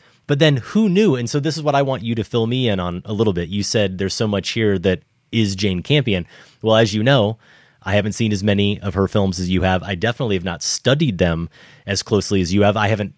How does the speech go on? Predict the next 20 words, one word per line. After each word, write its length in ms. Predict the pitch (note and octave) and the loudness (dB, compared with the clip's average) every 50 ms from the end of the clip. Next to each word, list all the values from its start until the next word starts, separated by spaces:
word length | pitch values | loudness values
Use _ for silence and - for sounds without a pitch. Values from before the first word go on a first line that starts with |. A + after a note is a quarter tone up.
| _ - | _ -8
reviewed 720 | G#2 G2+ G2+ F#2+ E2+ F#2 F#2+ G#2+ A#2+ B2+ A2 E2 D#2+ D#2+ - - | -4 -2 -2 -2 -2 -2 0 4 4 4 4 2 -2 -6 -10 -8
any 240 | A#2 A2+ A#2 G#2+ F2 | -6 -4 -4 -4 -4
of 160 | D#2 D2 D2+ | -6 -8 -12
them. 160 | D2+ C#2+ - - | -16 -18 -18 -12
So 240 | - - A#2 G#2 | -6 -4 -2 0
this 300 | F#2+ B2+ C#3 C3 - - _ - - - - - _ _ | 2 2 2 2 0 -6 _ -18 -20 -20 -20 -20 _ _
is 260 | - - B2+ B2 A2+ A#2 | -6 -2 -2 -2 -2 0
really 240 | B2+ B2 A#2 A#2 | -2 0 0 2
going 220 | G#2+ A2+ G#2+ G#2+ G2+ | 2 2 2 2 0
to 60 | G#2+ | 0
be 180 | G2+ G#2+ G#2 G2+ | 0 2 4 4
a 300 | G2 F#2+ F#2 F#2 E2+ F2+ - | 4 4 4 2 0 -4 -6
learning 380 | G#2+ G#2 A2 A2 A2+ G#2+ G2+ | 0 0 2 2 2 0 0
experience 640 | G2 F#2+ - - - - A2+ A2+ A2+ G#2 F#2 E2+ - - | -2 -4 -6 -8 -6 -4 -2 -2 0 0 -2 -2 -4 -8
for 140 | - - | -14 -12
me 380 | D#2 E2 G#2 A#2 A#2 G#2 F2+ - - - - - - _ _ _ | -6 -2 0 0 0 0 -2 -4 -8 -20 -20 -20 -20 _ _ _
in 380 | - A2 G#2 G2+ G2 F#2 F#2 F2 _ - - - _ _ _ - | -2 0 2 2 2 0 -2 -4 _ -12 -20 -20 _ _ _ -6
this 180 | G2 G#2+ G2 - | -2 -2 -2 -2
series. 580 | - - C#3+ D#3 C#3+ G2+ F2 E2 E2+ - - - _ - | -2 -2 0 0 0 0 -2 -4 -6 -8 -12 -12 _ -4
And 460 | A2 G2+ G2+ G2+ F#2+ F#2+ F#2+ - | -2 0 0 -2 -2 -4 -8 -10